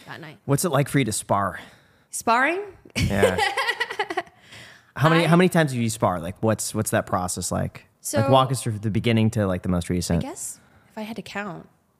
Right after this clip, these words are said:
Speaker 1: I'm sparring three times a week.
Speaker 2: Wow.
Speaker 1: Times eight, ten weeks.
Speaker 2: No way.
Speaker 1: Thirty times?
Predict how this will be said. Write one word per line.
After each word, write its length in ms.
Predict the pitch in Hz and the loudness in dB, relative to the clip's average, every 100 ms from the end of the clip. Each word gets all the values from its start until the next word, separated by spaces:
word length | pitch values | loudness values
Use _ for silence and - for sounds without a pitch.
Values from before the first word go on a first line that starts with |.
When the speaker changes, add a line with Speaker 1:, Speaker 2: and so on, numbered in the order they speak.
| _ _ | _ _
Speaker 1:
I'm 60 | 208 | -20
sparring 400 | - 202 196 196 | -14 -12 -10 -12
three 340 | _ 185 196 | _ -12 -12
times 300 | 208 196 196 | -10 -12 -10
a 80 | 185 | -10
week. 360 | 196 196 _ _ _ | -10 -12 _ _ _
Speaker 2:
Wow. 420 | 90 98 131 110 80 | -4 -2 -2 -2 -4
Speaker 1:
Times 680 | 87 92 95 - - _ _ _ _ _ _ _ _ - | -10 -14 -18 -20 -20 _ _ _ _ _ _ _ _ -14
eight, 420 | 165 202 214 - _ _ - | -10 -8 -10 -12 _ _ -14
ten 340 | 170 175 208 | -10 -8 -6
weeks. 360 | 226 233 - 117 | -8 -10 -4 0
Speaker 2:
No 320 | 110 98 92 | 0 0 -2
way. 520 | 90 95 92 87 82 | 0 0 0 -2 -4
Speaker 1:
Thirty 240 | 92 98 269 | -10 -16 -16
times? 560 | - 370 359 339 _ | -18 -20 -20 _ _